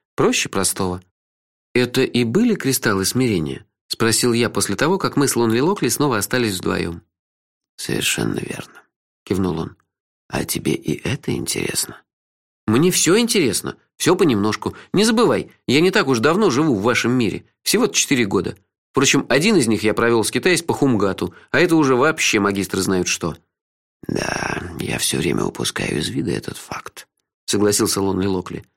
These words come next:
«Иногда мне кажется, что ты был здесь всегда, по крайней мере, сколько я себя помню». «Мне тоже иногда так кажется. А иногда мне кажется, что я никогда здесь не был.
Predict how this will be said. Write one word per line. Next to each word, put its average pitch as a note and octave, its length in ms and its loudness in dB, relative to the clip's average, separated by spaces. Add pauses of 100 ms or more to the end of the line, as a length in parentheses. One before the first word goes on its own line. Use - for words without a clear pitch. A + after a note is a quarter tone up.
(480)
«Иногда D2 400 -2
мне - 160 -2
кажется, - 640 -6 (320)
что - 200 -8
ты C#2+ 180 -4
был - 220 -6
здесь - 280 -6
всегда, - 600 -8 (420)
по - 100 -6
крайней - 320 -4
мере, - 280 -2
сколько - 400 -4
я - 200 -6
себя - 380 -6
помню». - 400 -10 (720)
«Мне D3+ 240 4
тоже G3 280 0
иногда A2+ 260 2
так G2+ 180 -4
кажется. D#2+ 460 -4 (280)
А A#2+ 100 0
иногда G3+ 240 4
мне D#3 160 4
кажется, F3+ 340 2
что - 140 -2
я C#3+ 60 2
никогда D3+ 420 0
здесь F2+ 240 -2
не F2+ 120 -2
был. E2 240 -10